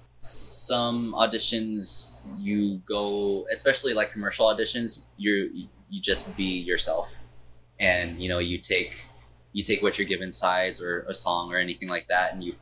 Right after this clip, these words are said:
kind of put your own little twist on it. 'Cause I, even if I'm playing a character, I kinda like to bring a part of myself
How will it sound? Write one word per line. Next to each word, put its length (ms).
kind 200
of 80
put 140
your 140
own 240
little 160
twist 320
on 140
it. 160
'Cause 100
I, 200
even 320
if 100
I'm 140
playing 260
a 60
character, 420
I 80
kinda 240
like 220
to 120
bring 540
a 40
part 220
of 80
myself 580